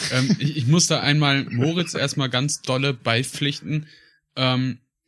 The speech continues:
ich ha-, ich hab gar kein Problem mit großen Hollywood-Produktionen. Ähm, ich find die in der Regel sogar eher schwach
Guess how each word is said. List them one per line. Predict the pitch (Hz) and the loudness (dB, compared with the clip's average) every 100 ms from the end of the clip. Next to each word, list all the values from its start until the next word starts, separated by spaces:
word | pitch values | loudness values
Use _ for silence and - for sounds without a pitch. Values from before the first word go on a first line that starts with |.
| - _ | -20 _
ich | - 123 | -4 -2
ha-, | 165 | -2
ich | 156 165 | -2 -6
hab | 156 - | -6 0
gar | 156 | 0
kein | 175 170 165 | 2 0 0
Problem | 156 147 131 143 147 | -2 -4 -2 0 0
mit | 139 120 | 0 -4
großen | - 135 147 143 117 | -4 -2 0 0 0
Hollywood-Produktionen. | 127 123 113 107 - 107 104 104 - 110 127 127 _ _ _ _ _ | 0 -2 -4 -8 -12 -10 -10 -10 -6 -4 -4 -8 _ _ _ _ _
Ähm, | 113 117 113 - | 0 0 0 -4
ich | 110 113 | -8 -4
find | 143 135 | -2 0
die | 143 139 | 2 2
in | - 123 | 0 0
der | 120 120 | 2 2
Regel | 151 147 131 | 2 2 0
sogar | 117 123 127 127 - - | -2 -2 0 -2 -2 -2
eher | 120 123 127 127 - | 0 2 2 -2 -4
schwach | - - - - 123 120 104 | -2 -2 -2 -2 2 2 0